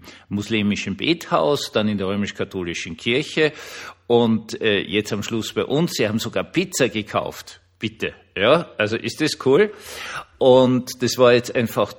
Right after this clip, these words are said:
total nett. Die Schüler sind also alle hervorragend gefüttert, weil sie haben bei den, im muslimischen Bethaus was gekriegt, bei den römisch-katholischen und bei uns. Also die brauchen halt nichts mehr zum Essen, weil sie alle einfach so freuen, wenn junge Leute da waren.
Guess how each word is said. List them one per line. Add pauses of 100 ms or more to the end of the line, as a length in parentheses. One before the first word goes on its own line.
(120)
total
nett.
Die
Schüler
sind
also (180)
alle (140)
hervorragend
gefüttert,
weil
sie
haben
bei
den, (420)
im
muslimischen
Bethaus
was
gekriegt,
bei
den
römisch-katholischen
und
bei
uns.
Also
die
brauchen
halt
nichts
mehr
zum
Essen, (340)
weil
sie
alle
einfach
so
freuen,
wenn
junge
Leute
da
waren.